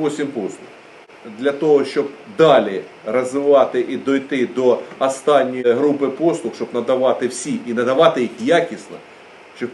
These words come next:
люди не чекали, щоб там, е, було все організовано, потрібно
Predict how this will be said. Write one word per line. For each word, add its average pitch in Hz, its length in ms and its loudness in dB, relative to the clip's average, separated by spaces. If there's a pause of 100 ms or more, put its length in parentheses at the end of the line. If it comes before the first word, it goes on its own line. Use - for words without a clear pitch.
люди 139 360 -2
не 139 160 -2
чекали, 139 760 0
щоб 110 200 -8
там, 131 280 2 (100)
е, 120 480 -2
було 139 220 2
все 139 220 0
організовано, 123 720 -2 (460)
потрібно 143 760 0